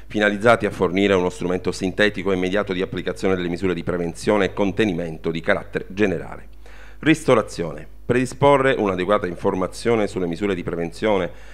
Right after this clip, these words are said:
comprensibile anche per i clienti di altra nazionalità. Negli esercizi che dispongono di posti a sedere, privilegiare l'accesso tramite prenotazione. Laddove possibile, privilegiare l'utilizzo degli spazi esterni, giardini, terrazze, plateatici.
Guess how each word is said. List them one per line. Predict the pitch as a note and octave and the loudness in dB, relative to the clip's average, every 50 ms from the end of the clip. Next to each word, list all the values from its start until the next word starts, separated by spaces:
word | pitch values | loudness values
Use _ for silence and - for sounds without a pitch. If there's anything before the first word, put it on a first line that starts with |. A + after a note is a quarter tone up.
| - - - | -16 -14 -6
comprensibile | - F#2+ E2+ - E2 F2 - - G2+ G2+ F#2+ G2+ F#2+ - - | -6 -6 -4 -4 -6 -8 -6 -4 -6 -2 0 0 0 0 2
anche | - A#2+ C3 B2 - B2 A2 | 2 2 2 2 0 0 0
per | A2+ G#2 | 0 0
i | G#2+ | -2
clienti | - G#2+ G2+ F#2 E2+ D#2+ - F2+ F#2 | -2 -4 -4 -4 -4 -6 -6 -6 -6
di | F#2+ - - | -6 -6 0
altra | - G#2+ G#2 G2+ F#2 - G2 | 2 4 4 4 2 0 0
nazionalità. | G#2 G2+ G2+ - - - G2 G2 F#2+ F#2+ - - D2 - - - - - - - - - - - | 2 0 0 -2 -2 0 0 0 0 0 -4 -6 -8 -10 -14 -16 -16 -16 -16 -16 -16 -16 -8 0
Negli | - A#2+ A2+ | 0 2 2
esercizi | A#2 G#2+ A2+ G#2 - - A#2+ A2+ - A2 | 4 2 2 0 0 -2 -2 -2 -2 -4
che | F#2 F#2+ | -4 -2
dispongono | E2+ E2+ - - F#2+ F#2+ F2 F2 E2+ | -4 -4 -2 0 0 2 2 0 0
di | D#2+ D#2+ | -2 -2
posti | - F#2 F2+ - F#2 | -2 -2 -2 -2 -8
a | F2+ | -8
sedere, | - - F2 F#2+ F#2+ F2+ | -6 -4 -2 0 -2 0
privilegiare | - F2+ F2+ F2+ F2+ F#2 F2+ E2+ G#2 G2+ G2 F#2 | -2 -4 -4 -4 -4 -4 0 2 2 2 2 2
l'accesso | F#2 F2+ - - G2+ - - - A#2 | 0 -2 -4 -4 -4 -2 -2 -4 -2
tramite | - G#2 G2+ G2+ F#2+ G2 G2 | 0 0 0 0 0 0 -2
prenotazione. | F#2+ F#2+ F#2+ F#2 F#2 F2 - F#2 - - - A#2+ A#2 G2 F2 D#2+ D#2 - - - - - - - - - | 0 0 0 0 0 -2 -4 -6 -8 -4 0 2 2 2 2 0 -4 -8 -14 -16 -16 -16 -16 -16 -8 -6
Laddove | G2 G#2+ F2+ G2+ G2 F#2+ | -6 -2 0 2 0 2
possibile, | F#2 A#2 A2 - - C#3 C3+ B2+ C3 C3 B2+ - | 0 -2 -6 -2 -2 -2 -2 0 0 -2 -2 -2
privilegiare | - A#2 A#2+ A2+ A#2+ A#2+ A#2+ A#2 C3 C3+ C3 B2 | -2 -2 0 2 2 2 2 4 4 4 4 4
l'utilizzo | A#2 A#2 A#2 - A#2 A#2 A#2 A2 A2+ A2 | 4 2 0 0 -2 -4 -2 0 0 0
degli | G#2+ G#2+ A2+ | 0 0 -2
spazi | - - - F#2 F2+ - - | -4 -4 -6 -6 -6 -4 -6
esterni, | G2+ - - - D#2+ D2+ C#2+ - D2+ D#2 D2+ | -6 -6 -6 -10 -12 -12 -10 -12 -14 -12 -4
giardini, | D#2+ F#2 F2 E2 F#2 G2+ G#2 G#2 G2+ G2 G2+ | -2 -2 -2 0 0 0 2 0 0 -2 -2
terrazze, | - F2+ D#2+ F2 F#2+ G2 G2 - - G2 - | -4 -4 -2 0 -2 -2 -2 -4 -6 -6 -6
plateatici. | - - - - G2 G2 - G2 G2 F#2 F2 - - - - E2+ D#2+ | -8 -8 -4 -4 -4 -2 -2 -2 -4 -4 -6 -8 -12 -12 -12 -12 -12